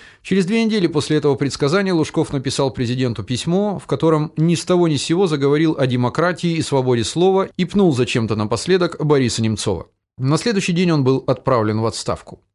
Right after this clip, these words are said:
Вряд ли, конечно, из-за промашки с Немцовым. Из кого именно президент будет выбирать его преемника, было неизвестно ещё одиннадцать дней. И этого времени оказалось достаточно, чтобы пользователи интернета выбрали себе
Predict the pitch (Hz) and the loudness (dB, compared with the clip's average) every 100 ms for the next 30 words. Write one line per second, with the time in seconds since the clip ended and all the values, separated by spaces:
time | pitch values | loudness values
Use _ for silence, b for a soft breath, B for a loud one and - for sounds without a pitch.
0 | _ B B B B 170 226 202 165 156 | _ B B B B 2 2 2 0 0
1 | 156 170 175 170 143 165 165 147 101 - | 0 0 0 0 0 0 0 0 -2 -6
2 | 95 110 104 - 95 92 - _ _ _ | -4 -4 -4 -8 -12 -14 -20 _ _ _
3 | _ _ _ _ _ _ _ _ - 147 | _ _ _ _ _ _ _ _ -6 0
4 | 208 233 240 190 156 131 110 120 123 151 | 2 4 4 2 2 2 0 0 0 0
5 | 156 135 120 127 131 131 123 120 151 180 | 2 0 0 2 2 2 0 -2 0 -2
6 | 208 196 180 156 143 139 127 110 131 139 | 0 0 -2 0 0 2 0 0 -2 -2
7 | 131 113 - - 143 - 127 113 107 - | -2 -2 -2 0 0 0 -2 0 -2 -2
8 | 127 135 92 - _ _ _ B B 131 | -2 -2 -4 -10 _ _ _ B B 0
9 | 127 147 156 202 190 170 151 143 156 127 | 4 4 2 2 2 2 2 2 2 2
10 | 131 - 214 196 - 170 147 - 160 143 | 0 0 0 0 -2 -2 -2 0 0 0
11 | 175 151 135 127 123 117 104 127 185 202 | 2 2 2 0 0 0 0 0 0 0
12 | 170 151 165 156 131 - 117 143 147 | 2 2 2 2 0 -2 0 0 0